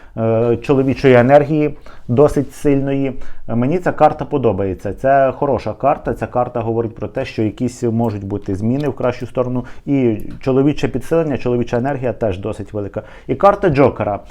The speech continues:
випадає на четверте січня, на середу. Карта якихось мобілізаційних моментів, досить серйозних, якихось, якоїсь мобі-, мілітаризації, військової мобілізації. Така от карта досить цікава випадає на четверте.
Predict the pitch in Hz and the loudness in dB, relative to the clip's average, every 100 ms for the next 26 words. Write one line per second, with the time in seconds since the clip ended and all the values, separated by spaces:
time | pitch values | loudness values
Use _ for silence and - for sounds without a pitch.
0 | - 113 127 131 127 160 185 185 175 151 | -8 0 2 4 8 8 8 4 0 -2
1 | 156 151 156 160 151 151 - 143 - 135 | -2 -2 0 0 0 -2 -4 -6 -4 -4
2 | 131 - 139 123 127 120 - - - 175 | -4 0 0 0 -2 -6 -10 -6 6 6
3 | 170 156 151 151 147 143 139 139 131 135 | 6 0 0 -4 -2 -2 2 2 2 0
4 | - 175 185 175 170 170 170 160 165 151 | 2 0 0 0 2 4 2 2 2 2
5 | 151 139 151 151 139 147 147 127 139 123 | -2 4 4 4 2 2 2 -2 -4 -6
6 | 120 120 113 - - - - - - - | -6 -6 -6 -8 -18 -18 -20 -20 -20 -20
7 | - - - - 123 139 127 127 131 127 | -20 -20 -16 -6 2 2 2 2 0 2
8 | 131 139 143 135 123 120 156 175 - 151 | 2 4 4 4 2 4 4 4 0 0
9 | 113 110 - 143 147 139 127 107 107 107 | 0 0 -2 0 2 2 0 0 0 2
10 | 143 151 - 135 127 - - - - 165 | 0 0 -4 -4 -6 -12 -20 -4 0 6
11 | 139 107 - - 104 - 113 123 127 123 | 8 8 6 2 2 4 0 0 -2 -4
12 | 131 - 104 101 101 104 107 143 147 107 | 0 2 4 2 0 0 4 4 4 0
13 | 101 - - 107 101 - | -4 -6 -2 0 0 -2